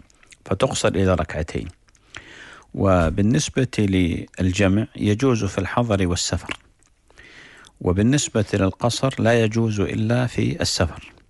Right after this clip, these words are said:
أما الجمع في الحضر فللحاجة، فيجمع من دون قصر، وذلك لما ثبت من حديث ابن عباس أن النبي عليه الصلاة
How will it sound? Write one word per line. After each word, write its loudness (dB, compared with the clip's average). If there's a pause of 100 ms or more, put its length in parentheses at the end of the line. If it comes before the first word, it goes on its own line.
(960)
أما 4
الجمع 2
في -6
الحضر 0
فللحاجة، -2 (540)
فيجمع 0
من 2
دون 2
قصر، -8 (840)
وذلك 2
لما 2
ثبت -4
من -4
حديث -4
ابن -4
عباس -2
أن 0
النبي 2
عليه 0
الصلاة -4